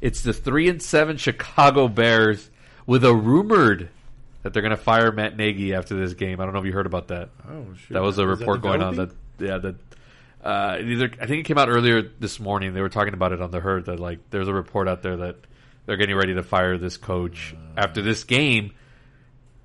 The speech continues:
Speaker 1: And
Speaker 2: win or
Speaker 1: it would
Speaker 2: lose?
Speaker 1: be, it would be the first time that they fired a coach in season for the Bears.
Speaker 2: But is it win or lose?
Speaker 1: I think it's win or lose, but, uh,
Speaker 2: Yeah.
Speaker 1: so they're traveling to face the oh nine and one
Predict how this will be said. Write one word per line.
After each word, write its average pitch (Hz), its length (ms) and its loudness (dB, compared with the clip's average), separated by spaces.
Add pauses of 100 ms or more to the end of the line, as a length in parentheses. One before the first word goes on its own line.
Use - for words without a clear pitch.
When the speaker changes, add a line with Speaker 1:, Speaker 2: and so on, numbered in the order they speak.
Speaker 1:
And 117 120 2
Speaker 2:
win 113 100 4
or - 40 4
Speaker 1:
it - 40 4
would 127 140 6
Speaker 2:
lose? - 200 4
Speaker 1:
be, 147 60 2
it - 20 6
would 143 160 6
be 143 100 6
the 131 100 4
first 143 400 2
time 127 500 -2
that 107 140 -4
they 107 100 0
fired 107 340 0
a 101 40 -2
coach 98 340 -4
in 101 160 -10
season 92 320 -8
for 113 120 -6
the 101 60 -4
Bears. 85 400 -6 (380)
Speaker 2:
But 160 160 -2
is 147 160 -2
it 135 140 -4
win 143 180 -2
or 139 80 0
lose? 175 380 -2 (340)
Speaker 1:
I - 60 -18
think 110 180 -10
it's - 160 -10
win 98 100 -6
or 90 120 -4
lose, 101 420 -2
but, 90 220 -4 (160)
uh, 90 200 -2
Speaker 2:
Yeah. 85 180 -6 (680)
Speaker 1:
so - 140 -2
they're 139 200 6
traveling 135 440 2
to 123 120 -2
face 117 260 0
the 110 100 -6
oh 113 220 2
nine 117 240 2
and 107 160 -4
one 104 460 0